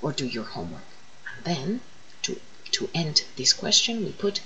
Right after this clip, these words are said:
yesterday. Now, to answer, to answer questions that begin, "What time did?"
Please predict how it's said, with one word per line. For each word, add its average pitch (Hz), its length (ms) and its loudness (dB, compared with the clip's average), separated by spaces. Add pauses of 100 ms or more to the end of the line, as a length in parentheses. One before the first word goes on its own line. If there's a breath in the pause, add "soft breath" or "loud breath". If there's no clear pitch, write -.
(440)
yesterday. - 600 -2 (960 loud breath)
Now, 214 220 4 (300)
to 196 120 10
answer, 175 320 8 (280)
to - 120 2
answer 196 320 6
questions 262 480 4
that - 220 -6
begin, 156 360 2
"What 123 240 -4
time 147 300 0
did?" 269 460 6